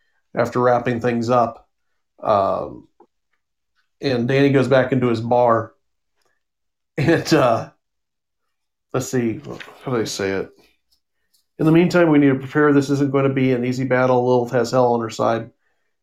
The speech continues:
And then you see this voice that says, Not all of hell. Uh, d-, d-, d-, d-, "Danny Ketch, you will align yourself with Blackheart or forfeit the souls of those you hold dear."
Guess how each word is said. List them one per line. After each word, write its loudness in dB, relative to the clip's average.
And -4
then -2
you -4
see -6
this -2
voice -2
that -10
says, -4
Not 0
all 2
of -14
hell. -4
Uh, -2
d-, -20
d-, -20
d-, -18
d-, -10
"Danny 2
Ketch, 0
you 6
will 4
align -2
yourself -4
with -8
Blackheart -4
or -2
forfeit -4
the -8
souls -6
of -6
those -4
you -6
hold -10
dear." -18